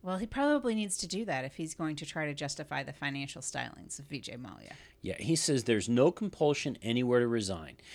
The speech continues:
Speaker 2: It's just that I decided that my son should replace me. I have my own legal issues to take care of, so it's better that the company remains unaffected."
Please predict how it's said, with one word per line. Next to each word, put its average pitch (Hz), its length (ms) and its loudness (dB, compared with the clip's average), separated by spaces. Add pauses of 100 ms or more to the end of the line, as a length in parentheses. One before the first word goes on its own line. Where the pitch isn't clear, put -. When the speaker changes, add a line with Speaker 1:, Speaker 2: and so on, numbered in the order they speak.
(200)
Speaker 2:
It's - 200 -2
just 143 300 6
that 139 100 2
I 123 100 8
decided 110 500 4
that 101 100 -2
my 101 140 -4
son 180 340 2
should - 200 -4
replace 156 460 0
me. - 140 -18 (480)
I 101 100 0
have 120 140 4
my 117 180 4
own 160 340 6
legal 170 280 6
issues 135 440 4
to 123 100 -4
take 113 260 0
care 120 300 6
of, 87 240 0 (300)
so 117 200 4
it's 110 140 0
better 139 320 8
that 139 140 -4
the 110 80 -4
company 120 380 -2
remains 104 420 2
unaffected." 95 560 -4